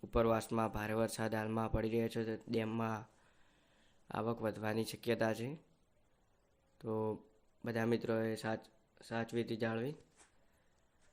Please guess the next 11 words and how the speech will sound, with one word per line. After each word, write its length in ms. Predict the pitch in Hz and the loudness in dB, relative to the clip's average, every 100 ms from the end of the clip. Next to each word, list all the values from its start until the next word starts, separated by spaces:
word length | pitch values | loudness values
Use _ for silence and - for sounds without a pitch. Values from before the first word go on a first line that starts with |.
| _ _ _ _ _ _ _ _ _ 110 | _ _ _ _ _ _ _ _ _ -4
હજુ 180 | 120 | -2
પણ, 220 | 117 117 113 | 2 4 4
અ, 240 | 110 110 - - - - | 0 -6 -12 -20 -12 -2
પાંચ 240 | 113 113 | 2 2
દિવસની 360 | 117 113 110 113 | 2 2 0 -2
ભારે 260 | 107 110 | 0 2
વરસાદની 520 | 113 110 113 110 113 110 | 0 0 -2 0 0 0
આગાહી 280 | 107 113 | 0 0
કરવામાં 460 | 110 110 113 113 110 | 0 -2 -2 -2 0
આવી 180 | 107 113 | 0 -2
છે. 220 | 120 | -2